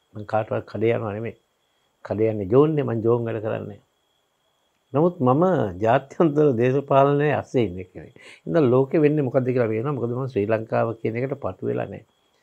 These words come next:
දැන් පටු වෙච්ච මිනිස්සුන්ට මේක තේරෙන්නේ නැහැ. එතකොට අමුතු ඔය, ඔය අර්බුදය අද නෙමෙයි. ඉස්සරත් තිබුණා. ඉස්සර තිබුණා කියන්නේ දෙවන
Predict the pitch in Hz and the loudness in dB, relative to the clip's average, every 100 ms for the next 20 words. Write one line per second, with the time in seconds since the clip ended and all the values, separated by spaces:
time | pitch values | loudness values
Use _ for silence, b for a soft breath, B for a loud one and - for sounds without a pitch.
0 | _ _ _ 101 92 101 117 117 127 123 | _ _ _ -6 -2 -2 0 -2 -2 -6
1 | 127 135 120 113 110 104 98 - 170 196 | -4 -4 -6 -4 -4 -6 -10 -6 -4 -2
2 | 180 160 196 151 151 165 139 175 202 B | -4 -4 -4 0 2 4 2 2 0 B
3 | B B 123 131 156 170 175 117 156 151 | B B -2 0 2 4 2 4 2 2
4 | 139 120 - b b b b - 127 - | 0 -2 -8 b b b b -6 -4 2
5 | 196 202 165 113 90 - _ _ _ _ | 4 4 2 0 -4 -14 _ _ _ _
6 | _ _ - 135 - 143 131 131 135 120 | _ _ -10 -8 2 4 4 2 0 2
7 | 143 151 180 196 127 - _ _ _ _ | 2 2 0 -2 -2 -6 _ _ _ _
8 | - 123 156 | 0 4 4